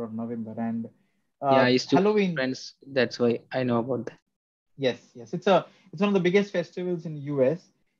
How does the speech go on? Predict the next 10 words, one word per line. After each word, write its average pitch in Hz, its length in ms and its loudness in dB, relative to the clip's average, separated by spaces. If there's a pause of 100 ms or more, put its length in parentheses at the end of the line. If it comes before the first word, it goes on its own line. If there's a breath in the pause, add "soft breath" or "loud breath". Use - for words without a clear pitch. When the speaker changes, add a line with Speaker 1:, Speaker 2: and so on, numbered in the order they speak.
(140)
Speaker 1:
And, 156 560 -2
uh, 151 400 0 (260)
uh, 135 520 -2 (520)
the, 156 120 -2
the 147 160 -6
festival 202 560 -4
is 185 120 -4
all 170 220 -2
about, 156 500 -4
uh, 143 380 -6